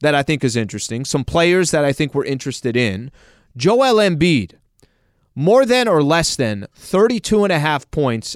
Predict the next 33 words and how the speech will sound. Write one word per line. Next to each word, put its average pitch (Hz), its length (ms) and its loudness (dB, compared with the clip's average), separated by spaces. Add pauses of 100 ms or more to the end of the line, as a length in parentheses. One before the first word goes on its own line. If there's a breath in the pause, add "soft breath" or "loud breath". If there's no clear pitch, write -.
against 127 320 -4
the 135 60 0
Atlanta 131 340 -4
Hawks 120 320 -4
tonight. - 320 -12 (160)
I'm - 140 -4
gonna 269 140 0
go 208 160 2
more 180 260 2
than. 117 260 -8 (520)
Julius 240 500 2
Randle, 165 380 0
former 196 340 0
Laker, 165 440 0 (260)
now 175 240 2
represents 165 520 -2
the 156 60 -4
Knicks, 143 240 -4
taking 170 260 -4
on 160 140 -2
the 143 60 -2
Boston 135 340 -2
Celtics. - 600 -8 (420 soft breath)
More 147 180 2
than 175 180 2
or 160 80 4
less 151 220 0
than 131 160 -2
twenty-one 151 400 -2
and 135 140 -2
a 127 40 0
half 131 140 -2
points. 143 220 -4